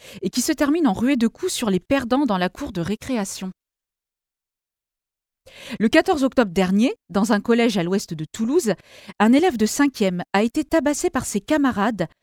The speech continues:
alors qu'il participait également à un jeu issu de Squid Game. Si de tels passages de la fiction à la réalité sont encore anecdotiques, le phénomène a de quoi alarmer.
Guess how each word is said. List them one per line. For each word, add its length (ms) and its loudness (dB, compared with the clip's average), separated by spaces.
alors 320 6
qu'il 180 -4
participait 720 -2
également 480 4
à 60 2
un 100 2
jeu 320 0
issu 320 -4
de 100 -4
Squid 380 -6
Game. 380 -2
Si 160 0
de 100 4
tels 180 0
passages 400 2
de 80 2
la 100 2
fiction 540 -2
à 80 2
la 100 2
réalité 400 -2
sont 220 -8
encore 320 -4
anecdotiques, 720 -2
le 120 4
phénomène 720 2
a 100 2
de 120 0
quoi 300 -2
alarmer. 400 0